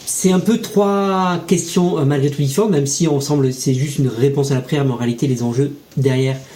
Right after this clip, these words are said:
ne sont pas tout à fait les mêmes. Et, euh, c'est difficile de donner une réponse unique, sachant que chaque cas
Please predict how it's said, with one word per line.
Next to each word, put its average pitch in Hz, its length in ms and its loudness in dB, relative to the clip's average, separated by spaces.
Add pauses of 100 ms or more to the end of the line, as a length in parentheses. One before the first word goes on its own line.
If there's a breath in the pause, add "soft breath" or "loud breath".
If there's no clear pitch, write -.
(200 loud breath)
ne 135 60 -2
sont 127 180 -2
pas 135 220 0
tout - 200 -6
à 123 40 -4
fait - 120 -6
les 117 100 0
mêmes. 196 200 2 (460 loud breath)
Et, 208 340 2
euh, 139 300 2
c'est 143 140 -2
difficile 196 600 2 (260 loud breath)
de 147 240 4
donner 165 380 2
une 151 140 4
réponse 139 500 0
unique, 175 480 2 (300 loud breath)
sachant 175 400 0
que 196 300 0
chaque - 400 -4
cas 185 180 0